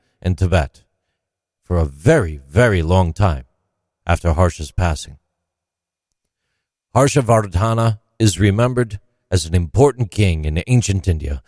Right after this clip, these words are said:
because of his support for Buddhism, his battles, and his contributions to art and culture. But remember, he was not the last king who followed Buddhism into India.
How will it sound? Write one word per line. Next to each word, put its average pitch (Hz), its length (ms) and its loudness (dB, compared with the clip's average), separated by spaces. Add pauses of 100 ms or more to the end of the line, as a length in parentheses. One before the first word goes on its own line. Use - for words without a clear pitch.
(240)
because 131 340 2
of 127 80 -2
his 110 220 4
support 101 400 0
for 90 100 -2
Buddhism, 82 500 -2 (420)
his 120 220 0
battles, 87 560 -2 (180)
and 110 120 2
his 120 220 2
contributions 135 960 0
to 90 180 -2
art 92 160 2
and 80 80 -2
culture. 76 400 -4 (140)
But 123 80 4
remember, 151 480 2 (720)
he 82 80 -4
was 87 420 0
not 107 400 2
the 98 100 0
last 95 440 0
king 87 300 -2
who 76 160 -6
followed 107 400 0
Buddhism 80 500 -2
into 78 280 -2
India. 69 400 -2